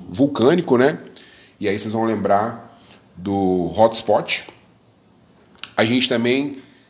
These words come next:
trabalhou com a ideia da formação de ilhas, é, em contextos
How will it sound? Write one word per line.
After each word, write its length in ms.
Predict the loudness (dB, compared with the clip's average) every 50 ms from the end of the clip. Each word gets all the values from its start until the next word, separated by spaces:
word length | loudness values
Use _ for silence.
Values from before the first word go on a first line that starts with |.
| _ _ _ -6
trabalhou 480 | -2 0 0 2 2 0 0 0 -2
com 120 | -2 -2 -2
a 60 | -2
ideia 300 | -2 0 -2 -2 0 -2
da 80 | -2 -4
formação 640 | -4 -4 -4 -4 -4 -2 0 -2 -2 -2 -4 -8
de 120 | -8 -6 -6
ilhas, 1040 | -4 -4 -4 -4 -2 -2 -2 0 0 2 2 4 4 4 4 2 2 0 -2 -2 -6 -10 -16 -20 -20 -20 -20 -20 -20 -20 -12 -6
é, 420 | -4 -2 -2 -2 -2 -4 -6 -8 -10 -12 -8 -2
em 160 | 0 0 0
contextos 1040 | 0 0 -2 -2 -2 -2 -2 0 0 2 0 0 -2 -4 -8 -8 -8 -6 -6 -6